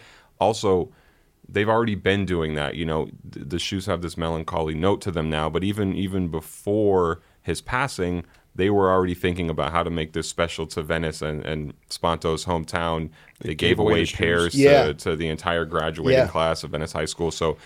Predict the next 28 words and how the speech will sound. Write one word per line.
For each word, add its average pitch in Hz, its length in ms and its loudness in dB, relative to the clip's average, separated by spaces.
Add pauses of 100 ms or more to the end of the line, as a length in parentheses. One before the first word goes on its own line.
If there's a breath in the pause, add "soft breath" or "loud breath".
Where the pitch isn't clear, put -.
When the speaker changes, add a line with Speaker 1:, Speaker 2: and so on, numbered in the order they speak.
(240 soft breath)
Speaker 1:
that, 95 160 0
that 107 180 4
track 113 260 2
record 98 280 2
is 78 140 -4
there 80 300 4
in 78 100 -4
terms 80 260 -4
of 76 80 -6
this 78 160 -6
being 76 280 -6
a 78 60 -6
very 78 320 -4
intentional 78 520 -6
sneaker 76 380 -8
and 80 120 -8
something 80 320 -8
special. 82 560 -8
Speaker 2:
And 151 140 4
it, 151 120 -8
it, 156 220 0
it's - 180 -6
even 156 220 -2
crazier 165 460 0
to 123 40 -4
me 120 140 -2
because 117 340 -6
we, 123 140 -8